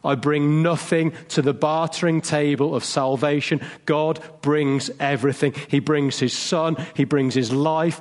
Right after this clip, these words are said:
He brings his death. He brings his resurrection. And he awakens our heart to new life in Christ. How liberating is that?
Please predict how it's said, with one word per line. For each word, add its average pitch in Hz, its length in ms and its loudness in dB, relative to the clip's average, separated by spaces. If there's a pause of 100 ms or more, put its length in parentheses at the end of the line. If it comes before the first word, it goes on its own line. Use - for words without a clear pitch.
(120)
He 139 120 2
brings 131 320 0
his 123 180 0
death. 165 440 -2 (140)
He 143 120 2
brings 139 300 0
his 120 140 0
resurrection. 135 880 0 (220)
And 147 120 0
he 147 100 2
awakens 160 760 0
our 147 220 0
heart 151 400 -2
to 131 140 -2
new 151 340 2
life 156 420 0 (240)
in 123 180 0
Christ. 113 540 -2 (220)
How 190 280 0
liberating 185 800 0
is 139 140 0
that? 131 300 -2